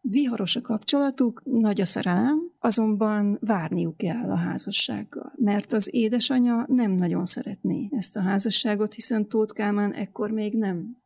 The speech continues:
egy gazdag ember, hanem egy szegény vidékről, Bajáról felérkezett, ö, költő, aki még csak most próbálja kialakítani a maga életét, amit egyébként fantasztikusan fog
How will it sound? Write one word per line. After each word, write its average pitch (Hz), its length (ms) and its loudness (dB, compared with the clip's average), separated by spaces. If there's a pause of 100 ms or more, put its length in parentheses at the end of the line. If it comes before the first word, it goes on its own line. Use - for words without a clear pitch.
(120)
egy 190 240 -8
gazdag 175 340 -6
ember, 220 560 0
hanem 202 220 -2
egy 208 120 -2
szegény 185 460 -4
vidékről, 180 640 -6 (100)
Bajáról 180 580 -6
felérkezett, 185 680 -10
ö, 180 200 -6 (120)
költő, - 480 -10
aki 226 200 -8
még 202 160 -4
csak 196 180 -12
most 185 320 -8
próbálja 175 580 -6
kialakítani - 800 -8
a 170 80 -6
maga 170 480 -10
életét, 196 580 -4
amit 214 240 0
egyébként 254 400 2
fantasztikusan 202 800 -2
fog - 320 -8